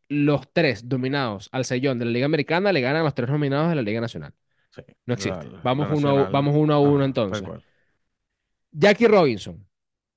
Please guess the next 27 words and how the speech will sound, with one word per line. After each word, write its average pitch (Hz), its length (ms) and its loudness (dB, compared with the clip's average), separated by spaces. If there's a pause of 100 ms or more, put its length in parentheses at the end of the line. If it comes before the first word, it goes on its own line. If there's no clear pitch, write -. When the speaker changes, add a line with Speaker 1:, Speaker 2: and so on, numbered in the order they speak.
(440)
Speaker 1:
novato 170 360 4
del 170 160 6
año. 117 400 -2 (460)
Jackson 190 460 2
Chourio, 101 500 0 (640)
Jackson 175 420 2
Merrill, 214 500 2 (280)
Paul 175 260 6
Skeens 101 640 -4
contra 135 520 0 (260)
Colton 180 340 4
Cowser, 165 480 2 (340)
Luis 170 400 4
Hill, 214 340 0 (260)
Austin 143 360 0
Wells. 98 380 -6 (300)
Nacional, 135 800 0 (720)
Speaker 2:
Cien 123 240 -6
por 147 120 -4
ciento. 202 220 4
Speaker 1:
mil 233 60 0
por 233 160 4
ciento. 147 560 0
Speaker 2:
Sí, 90 100 -12
sí, 85 180 -14
sí, - 140 -18
sí. 90 140 -20